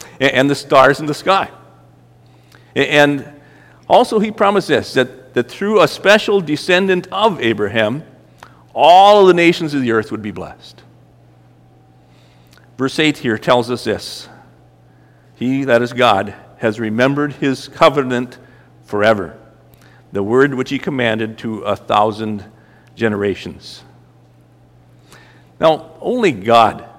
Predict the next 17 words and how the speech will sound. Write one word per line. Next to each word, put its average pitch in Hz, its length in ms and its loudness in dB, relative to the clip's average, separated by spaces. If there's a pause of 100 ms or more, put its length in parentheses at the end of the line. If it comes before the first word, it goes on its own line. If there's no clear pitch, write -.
(460)
can 107 160 -6
make 104 300 -2
declarations 117 920 0
or 101 80 -6
covenants 107 520 -2
like 92 160 -8
that. 90 320 -8 (1040)
You 139 60 -8
know, 139 100 0
we 135 100 0
think 165 180 -2
of 123 60 2
ourselves, 135 400 4
and 143 100 -4
we, 180 80 -2
we 190 160 -8
make 175 300 0